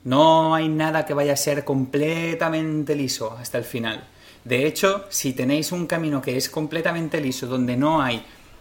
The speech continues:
ni, ni e-, ni errores, ni fallos, ni problemas, algo raro hay ahí. O habéis elegido un camino demasiado fácil, donde no vais a aprender nada y el resultado no va a ser al final nada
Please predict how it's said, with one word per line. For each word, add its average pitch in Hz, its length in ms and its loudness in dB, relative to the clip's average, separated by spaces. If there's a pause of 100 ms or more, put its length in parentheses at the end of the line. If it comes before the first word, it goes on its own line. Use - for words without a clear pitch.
(160)
ni, 135 480 0 (460)
ni 131 260 0
e-, 127 240 -2
ni 135 100 2
errores, 127 680 4
ni 120 160 -2
fallos, 139 680 0 (400)
ni 131 180 2
problemas, 127 840 2 (800)
algo 120 340 0
raro 117 300 2
hay 113 100 0
ahí. 113 320 -4 (240)
O 127 100 2
habéis 127 220 4
elegido 143 380 0
un 143 80 2
camino 135 360 2
demasiado 135 680 0
fácil, 113 560 -6 (400)
donde 127 300 2
no 127 100 0
vais 147 180 2
a 160 40 4
aprender 147 340 0
nada 117 320 -2
y 143 120 2
el 131 80 2
resultado 120 580 -2
no 113 100 -4
va 117 80 0
a 117 40 -2
ser 113 200 -4
al 110 80 -2
final 113 360 -6 (460)
nada 113 760 0